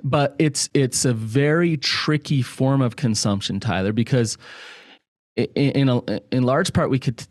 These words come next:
we could look at it and say, "No, that's very selfless and kind to try to always please your partner." But there, there, it's tricky.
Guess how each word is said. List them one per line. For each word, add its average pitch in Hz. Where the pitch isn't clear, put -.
we 123
could 123
look 131
at 123
it 110
and -
say, 131
"No, 190
that's 135
very 151
selfless 120
and 113
kind 123
to -
try 113
to 117
always 113
please 104
your 92
partner." -
But 120
there, 113
there, 117
it's -
tricky. 127